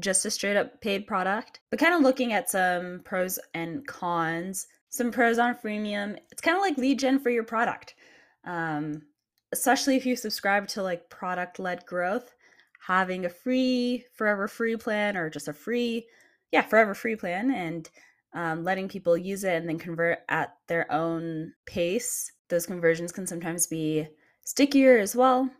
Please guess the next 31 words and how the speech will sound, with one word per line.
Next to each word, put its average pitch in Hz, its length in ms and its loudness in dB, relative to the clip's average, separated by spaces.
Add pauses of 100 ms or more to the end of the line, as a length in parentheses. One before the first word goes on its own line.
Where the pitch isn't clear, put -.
(200)
Free 226 240 0
users 202 400 0
don't 165 240 0
pay. 175 220 4
You 190 160 -4
can 190 120 -6
use 180 240 -8
insights 196 640 -4
and 170 200 -6
data 175 500 0 (400)
and 185 140 -6
information 170 800 -2
from 185 260 0
freemium 196 640 -4
users 202 560 -2
or - 80 2
free 196 280 -4
users 202 400 -2
to 175 60 -8
make 160 240 -4 (300)
a 180 60 4
better 175 240 4
product 175 340 0
for 151 140 0
everyone, 196 520 0
including 185 440 -6
pro 220 160 2
users. 254 500 4 (680)
It's - 100 -10
kind 403 180 6
of 311 140 4